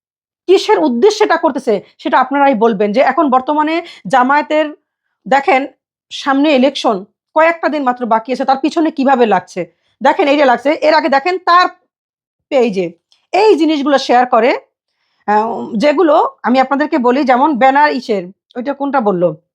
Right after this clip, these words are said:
ওইটা হয়েছে যে দেখেন ওনার পেজে শেয়ার করে কি, যেমন ধরেন কয়দিন আগে একটা মেয়ে মানুষ, উনি, আহ, একটা, আহ, ফেসবুকে বলছে, একটা চ্যানেলে বলছে যে যেই, যেই আমির নিজের আইডি সেভ রাখতে পারে না,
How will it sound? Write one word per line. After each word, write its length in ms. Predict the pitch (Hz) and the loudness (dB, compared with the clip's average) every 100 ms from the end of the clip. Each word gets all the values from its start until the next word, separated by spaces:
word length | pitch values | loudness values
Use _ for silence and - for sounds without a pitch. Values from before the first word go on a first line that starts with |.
| _ _ _ _ - - _ _ _ _ _ _ 247 | _ _ _ _ -20 -20 _ _ _ _ _ _ 0
ওইটা 240 | 262 359 | 2 2
হয়েছে 320 | 339 370 381 | 0 0 -2
যে 100 | 339 | -2
দেখেন 220 | 285 277 277 | -2 -2 -2
ওনার 300 | 285 349 415 | 0 2 2
পেজে 220 | 381 359 | 0 -2
শেয়ার 300 | - 330 285 | -2 0 2
করে 200 | 262 240 | 2 -2
কি, 280 | 240 262 453 _ 208 | -4 -8 -8 _ -4
যেমন 340 | 226 254 302 | -2 0 0
ধরেন 240 | 269 285 | 0 0
কয়দিন 300 | 320 247 269 254 | 0 -4 -4 -6
আগে 140 | 240 | -4
একটা 100 | 370 | -2
মেয়ে 200 | 330 339 | 0 2
মানুষ, 320 | 349 339 427 | 2 0 -2
উনি, 100 | 311 | -2
আহ, 120 | 277 | -2
একটা, 380 | 269 247 262 285 | -4 -4 -4 -2
আহ, 480 | 269 226 220 214 - - | -2 -2 -8 -8 -6 -2
ফেসবুকে 360 | 277 262 339 | 0 0 0
বলছে, 320 | 302 311 302 | 0 0 0
একটা 320 | 480 277 240 269 | 2 2 0 0
চ্যানেলে 320 | 277 294 294 | -2 0 0
বলছে 280 | 262 262 254 | -2 -2 -4
যে 100 | 240 | 0
যেই, 360 | 277 302 320 - _ - | 2 2 0 -4 _ -10
যেই 500 | 185 202 285 330 330 | -6 0 2 2 2
আমির 520 | 247 262 339 349 202 | 0 0 0 -2 -4
নিজের 300 | 220 269 294 | -4 -2 2
আইডি 580 | 254 262 277 269 196 - _ | 2 2 0 -2 -4 -10 _
সেভ 280 | - - 302 | -12 -6 -4
রাখতে 240 | 330 320 320 | -2 -2 0
পারে 300 | 262 214 190 | 0 2 0
না, 180 | 160 | -6